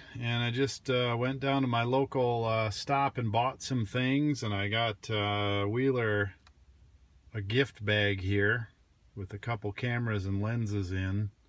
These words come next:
I know what I paid for 'em. I think there might even be tags on there, but let's go into the shop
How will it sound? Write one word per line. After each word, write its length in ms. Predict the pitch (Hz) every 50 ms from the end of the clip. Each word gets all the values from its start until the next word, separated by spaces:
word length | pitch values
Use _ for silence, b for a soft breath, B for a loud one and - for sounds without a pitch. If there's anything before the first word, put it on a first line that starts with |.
| b b b b b b b b b b b b b
I 160 | 104 123 156
know 180 | 175 170 160 151
what 160 | 147 139 131
I 100 | 123 117
paid 300 | 104 - 123 123 120 104
for 260 | - - 123 123 127
'em. 120 | 123 123 120
I 80 | 113
think 200 | 104 120 123 110
there 120 | - 117 107
might 220 | 110 113 113 113
even 200 | 113 107 104 104
be 140 | 101 107 98
tags 420 | - - 117 117 117 117 110 104
on 200 | 110 110 107 110
there, 180 | 110 110 110 107
but 260 | 98 101 98 104 104 - - -
let's 240 | 127 123 117 - -
go 460 | - 131 123 117 117 117 117 120 - -
into 420 | 147 139 143 143 143 135 - 131
the 120 | 127 123 113
shop 560 | - - 135 120 123 135 143 151 151 _